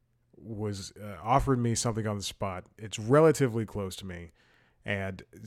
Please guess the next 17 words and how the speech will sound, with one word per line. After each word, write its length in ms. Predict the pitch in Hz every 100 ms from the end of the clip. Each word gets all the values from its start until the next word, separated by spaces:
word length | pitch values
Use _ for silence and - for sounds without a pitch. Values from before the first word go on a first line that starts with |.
| 98 -
given 340 | 135 143 151
that 100 | 135
I 100 | 123
have 260 | 107 104 98
no 480 | 98 101 117 123
other 280 | 107 98 87
options, 560 | - - - - - - - _ _ _ _
<laughs> 480 | _ - - - -
no 280 | 123 180
options, 720 | 165 139 107 - 120 127 131 - _ _ _ _ _ _ _ - - -
it's 140 | 156 156
crazy. 360 | 240 330 156
I'm 120 | 104 101
college 340 | 120 143 135
educated. 680 | 135 131 131 131 135 135 127 _ _ _ _ _ _
I've 140 | 104 104
got, 300 | 110 101